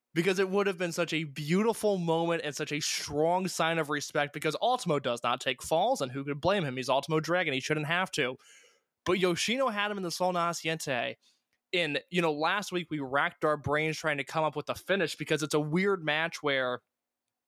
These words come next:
so many guys needed to be protected. You know, on one end, you had this Yoshino team, uh, of Kondo, Yashi, and Owashi, who are gonna challenge for the Triangle Gate belts. And then we forgot last week that Sugawara,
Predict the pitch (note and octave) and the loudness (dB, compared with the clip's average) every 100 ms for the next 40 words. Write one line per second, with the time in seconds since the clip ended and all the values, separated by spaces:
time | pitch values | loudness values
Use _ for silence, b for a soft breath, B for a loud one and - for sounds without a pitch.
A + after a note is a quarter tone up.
0 | _ _ D#3+ - F#3+ G3+ G3 D#3+ D#3 E3 | _ _ -4 0 2 2 0 0 0 2
1 | F3 D#3 D#3 D#3+ D3+ D3 C#3+ C#3 - F#3 | -2 -4 -6 -6 -4 -6 -6 -6 -2 0
2 | F#3 D3+ C3+ b b b - E3 D#3 C#3+ | 2 2 0 b b b -2 2 2 2
3 | D#3 D#3 D3 D#3 F#3+ F#3+ E3+ D#3+ E3+ _ | 0 0 0 2 2 2 0 -2 -4 _
4 | _ _ - E3 D3+ D3+ D3 C#3 C3 - | _ _ -6 -2 0 0 2 0 -4 -10
5 | C#3 D3 C#3 - - D#3 D3 D3 - - | -4 -2 -2 -6 -12 -6 -2 0 0 0
6 | D4 G#3+ D3+ C#3 B2+ C3+ F#3 _ _ _ | 0 0 -2 -4 -2 -2 -4 _ _ _
7 | _ - D3 C#3 - D3 C3+ C3 - D#3 | _ 0 0 0 2 0 0 -6 -20 -12
8 | - F3+ G#3 G3 F#3 D#3+ E3+ F3+ - E3+ | 0 2 2 2 2 2 0 0 -2 -2
9 | C#3 C3 C#3 D#3+ G#3 - F3 E3 D3+ C#3+ | -2 -2 -2 0 0 -2 -4 -2 0 0
10 | B2+ D#3 D3+ C#3 C3 G3 A3 D#3+ D3 C3+ | -2 -2 -2 -4 -4 -2 0 0 -2 0
11 | C3 B2 - - b b b F3 E3+ D#3+ | 0 0 -2 -6 b b b 0 2 2
12 | A3+ A#3 E3+ F3 A3+ D3+ D3 C#3 D3+ D3 | 0 0 0 2 0 2 0 0 -4 -2
13 | D3+ - - A3+ E3 D3 G#3 A3 C3 | -2 0 0 0 0 2 2 0 0